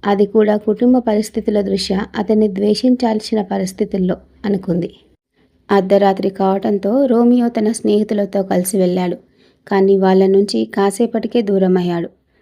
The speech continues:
తన హృదయాన్ని వదిలి వచ్చిన చోటు నుంచి తన శరీరం రావటానికి మొరాయించింది. దాంతో జూలియట్ ఇంటి వెనుకనున్న పండ్ల తోట గోడ దూకి లోపలికి వెళ్ళాడు.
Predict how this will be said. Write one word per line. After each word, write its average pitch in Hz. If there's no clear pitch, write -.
తన 190
హృదయాన్ని 196
వదిలి 196
వచ్చిన 214
చోటు 202
నుంచి 196
తన 247
శరీరం 247
రావటానికి 214
మొరాయించింది. 196
దాంతో 190
జూలియట్ 214
ఇంటి 202
వెనుకనున్న 208
పండ్ల 202
తోట 220
గోడ 190
దూకి 190
లోపలికి 196
వెళ్ళాడు. 170